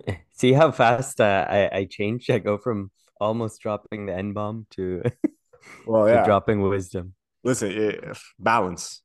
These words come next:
Speaker 2: would say, is
Speaker 1: Yeah.
Speaker 2: the other key to life.
Speaker 1: Thanos, perfectly balanced is all things should be.
Speaker 2: My man.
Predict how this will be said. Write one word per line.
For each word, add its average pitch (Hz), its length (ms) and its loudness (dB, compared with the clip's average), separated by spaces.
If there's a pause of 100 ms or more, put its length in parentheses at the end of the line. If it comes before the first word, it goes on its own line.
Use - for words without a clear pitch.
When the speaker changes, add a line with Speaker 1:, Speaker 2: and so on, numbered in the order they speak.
(140)
Speaker 2:
would 98 160 -4
say, 92 200 0
is 87 100 -2
Speaker 1:
Yeah. - 20 -14
Speaker 2:
the 95 120 -4
other 92 120 -2
key 95 160 -8
to 92 80 -4
life. 92 300 -8 (320)
Speaker 1:
Thanos, 87 500 -6 (100)
perfectly 95 440 -8
balanced 82 500 -8
is 87 140 -10
all 85 140 -6
things 85 260 -10
should 82 200 -10
be. 82 200 -12 (440)
Speaker 2:
My 92 220 -6
man. 82 480 -8